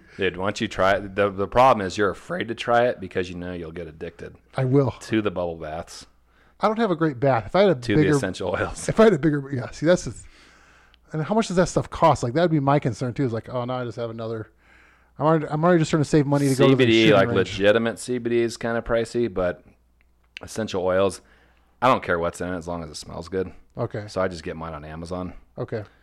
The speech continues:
Speaker 1: Um, and it's, like, four bucks a bottle and lasts you for months.
Speaker 2: Oh, okay. That's nice.
Speaker 1: Um, maybe five bucks a bottle.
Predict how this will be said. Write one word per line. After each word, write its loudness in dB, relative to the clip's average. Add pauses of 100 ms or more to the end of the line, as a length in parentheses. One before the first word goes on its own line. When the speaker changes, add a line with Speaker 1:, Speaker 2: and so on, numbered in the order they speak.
(220)
Speaker 1:
Um, -12
and -14
it's, -18
like, -18
four -18
bucks -16
a -20
bottle -12
and -18
lasts -14
you -18
for -18 (200)
months. -16 (300)
Speaker 2:
Oh, -4
okay. -10
That's -10
nice. -10
Speaker 1:
Um, -18 (1040)
maybe -16
five -16
bucks -14
a -18
bottle. -8